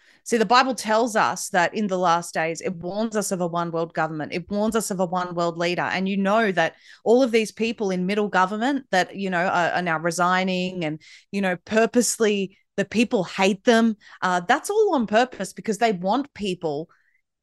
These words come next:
to lose confidence in their leaders. Joe Biden is a clown on purpose because they want people to lose confidence in government.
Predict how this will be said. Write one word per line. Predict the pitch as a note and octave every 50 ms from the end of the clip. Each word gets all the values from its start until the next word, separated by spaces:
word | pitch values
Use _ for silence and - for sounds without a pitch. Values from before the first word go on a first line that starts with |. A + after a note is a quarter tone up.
| _ _
to | - - A#3+
lose | G#3+ A3 A#3 A3+ -
confidence | - - G#3 G#3 G#3+ G3+ A3+ G#3 F#3+ F3+ E3 -
in | F#3+ F#3+
their | F#3 F3+ F3
leaders. | F3 F3+ G3 B3 B3 G3+ E3 D#3 E3
Joe | D#3+ - A3+ A#3+ C4+
Biden | C4 A3+ B3 B3+ C4 C4+ C4 A3+ F#3+ F#3 F#3 F3+ E3+ _ _ _ _
is | - A#3 F3+
a | A3
clown | G#3 - - G#3+ A3 A3+ A3+ G3+ F#3+ F#3 F#3 - -
on | - G3+ G#3 G3+ G3
purpose | - - F#3 F#3 F#3+ F#3+ - F3 D3+ - - - - - - - - - _ -
because | G#3+ - A#3 G#3+
they | - A#3+ A#3 A3
want | F#3+ F#3+ G3+ G#3+ A3 A3 - -
people | - G#3+ G#3 G3+ - G#3 G3+
to | G3+ - - G#3 G3+
lose | G3+ G3 G3 G#3 G3+ -
confidence | - - F#3+ F#3+ G3 G3 F#3 - G3+ F#3+ F3+ F3 F3 F3 - - - - _ _
in | - F#3+ G#3 G3+ G3+ G3 F#3+ - - -
government. | E3+ - F#3 F3+ F#3+ F#3+ G3+ G3+ G3 F#3+ F3 D3+ A2 - - -